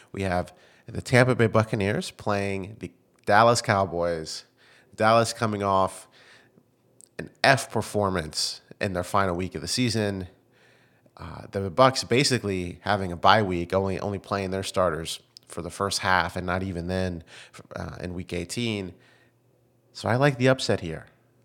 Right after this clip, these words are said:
I think Tampa Bay is gonna win this game. So I'm taking the two and a half points, or two and a half point underdog. So I'm, I'm taking Tampa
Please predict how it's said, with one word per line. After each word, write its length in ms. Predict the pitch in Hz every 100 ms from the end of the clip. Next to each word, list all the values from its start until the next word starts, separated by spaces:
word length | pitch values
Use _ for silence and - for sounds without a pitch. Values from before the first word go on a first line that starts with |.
| _ _ _ _
I 80 | 98
think 280 | 95 131 117
Tampa 300 | - 117 110
Bay 120 | 107
is 100 | 104
gonna 140 | 101 80
win 320 | 90 143 151
this 180 | 104 -
game. 480 | 85 80 - 107 - - - -
So 140 | - 104
I'm 100 | 110
taking 380 | 123 113 107
the 80 | 90
two 280 | - 131 139
and 80 | 127
a 60 |
half 340 | 117 110 110 -
points, 420 | 101 87 87 -
or 60 | 85
two 160 | 131
and 80 | 131
a 40 |
half 120 | 123 120
point 160 | 107
underdog. 460 | 104 98 107 104 -
So 140 | 95
I'm, 100 | 98 -
I'm 120 | 107
taking 320 | 104 - 76
Tampa 520 | - 127 107 104 95